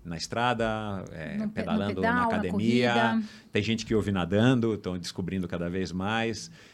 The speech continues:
Speaker 1: Então, assim, é pra você ouvir. E como um livro grande, né? Um livro grosso. Não é pra você ouvir numa sentada só, né? Por exemplo, o
Speaker 2: Sim.
Speaker 1: episódio do Joaquim Cruz tem quatro horas e pouco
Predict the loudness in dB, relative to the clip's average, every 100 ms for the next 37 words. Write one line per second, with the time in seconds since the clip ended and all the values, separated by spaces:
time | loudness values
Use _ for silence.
0 | -18 -8 -6 -4 -4 -2 -2 0 2 4
1 | 4 4 4 2 0 -12 -20 -20 -14 0
2 | 0 4 4 6 6 6 6 2 -4 -18
3 | _ _ -4 4 6 6 2 0 0 0
4 | 0 0 0 2 6 6 4 -2 -10 -12
5 | -8 2 2 4 2 2 2 2 0 0
6 | -2 0 2 2 0 0 -2 0 -4 -6
7 | -6 -6 -2 0 0 0 -2 -2 -4 -4
8 | -4 -4 -2 -2 0 0 0 -2 -6 -8
9 | -10